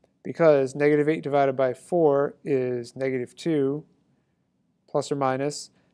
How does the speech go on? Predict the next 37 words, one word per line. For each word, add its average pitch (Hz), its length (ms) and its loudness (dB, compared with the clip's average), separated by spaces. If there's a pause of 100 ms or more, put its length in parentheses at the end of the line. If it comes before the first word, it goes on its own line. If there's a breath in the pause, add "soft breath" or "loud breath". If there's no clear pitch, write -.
(160)
and 143 140 -2
the 131 60 -4
fours 165 420 4
here 135 400 0 (220)
cancel 135 400 -6
out, 160 300 0 (280)
'cause - 160 -16
it's 143 200 -10
times 135 300 -4
four 135 240 -2
divided 135 280 0
by 147 120 2
four, 156 300 2
and 143 120 -6
then 131 120 -8
just 131 160 -10
square 135 240 -4
root 139 120 -2
of 131 60 -10
six. - 500 -14 (500)
So - 360 -4
x - 380 0 (100)
equals 156 680 -4 (120)
negative 170 420 0
two 147 260 -4
plus 147 320 -2
or 151 60 -2
minus 135 360 -4
square 139 380 -2
root 139 340 -4
of 143 180 -6
six. - 560 -10
Those 147 320 -2
are 147 40 -6
your 143 120 -2
two 151 220 -6
solutions 156 760 -2